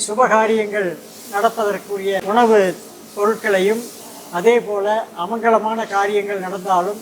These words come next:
இங்கிருந்து உணவு வழங்கப்படும். தொழிற்சாலைகளுக்கு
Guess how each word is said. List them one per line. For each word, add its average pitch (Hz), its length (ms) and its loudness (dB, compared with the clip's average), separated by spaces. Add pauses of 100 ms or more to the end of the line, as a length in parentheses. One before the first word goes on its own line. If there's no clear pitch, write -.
(140)
இங்கிருந்து 202 600 -4 (460)
உணவு 202 480 2
வழங்கப்படும். 202 680 -2 (420)
தொழிற்சாலைகளுக்கு 214 920 2